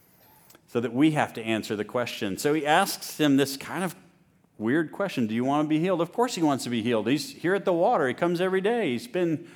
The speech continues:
showing up in desperation. Of course he wants to be healed. Often, though, Jesus' questions for us,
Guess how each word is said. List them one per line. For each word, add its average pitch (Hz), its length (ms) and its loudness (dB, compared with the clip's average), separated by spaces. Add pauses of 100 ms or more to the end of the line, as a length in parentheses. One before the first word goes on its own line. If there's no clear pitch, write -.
(140)
showing 180 400 2
up 175 180 0
in 131 140 2
desperation. 160 800 0
Of 117 120 -6
course 220 280 -6
he 147 80 0
wants 117 260 -2
to 117 60 -6
be 101 120 -4
healed. 92 360 -4 (1000)
Often, 151 760 2
though, 147 280 6
Jesus' 170 600 -2
questions 180 720 0
for 175 340 2
us, 190 460 -2